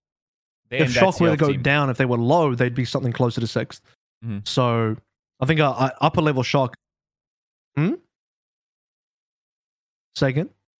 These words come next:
Speaker 1: Are they not that tier level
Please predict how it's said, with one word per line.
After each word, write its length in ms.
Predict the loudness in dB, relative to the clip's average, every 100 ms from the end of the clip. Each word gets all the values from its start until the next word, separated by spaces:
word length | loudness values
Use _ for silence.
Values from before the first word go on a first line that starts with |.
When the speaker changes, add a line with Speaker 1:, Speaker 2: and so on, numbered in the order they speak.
| -18 -6
Speaker 1:
Are 100 | -4
they 280 | -2 -4 -6
not 460 | -4 -2 -2 -4 -6
that 320 | -4 -6 -12 _ -20 -20 -18
tier 560 | -10 -6 -4 -2 -4 -8
level 360 | -8 -8 -6